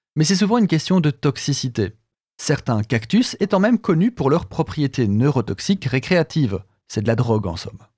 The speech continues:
En fait, la variété principale comestible est l'opuntia, qui est en fait un autre nom pour désigner notre nopal, le cactus à fruits fuchsia.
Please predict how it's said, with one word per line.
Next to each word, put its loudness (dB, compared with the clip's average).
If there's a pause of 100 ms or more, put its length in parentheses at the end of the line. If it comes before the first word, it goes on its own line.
(260)
En 0
fait, 0
la 2
variété 2
principale 0
comestible 2
est 2
l'opuntia, 2
qui -2
est 0
en 0
fait -2
un 2
autre 2
nom 2
pour -2
désigner -2
notre -2
nopal, 2
le 2
cactus -4
à -8
fruits -4
fuchsia. -2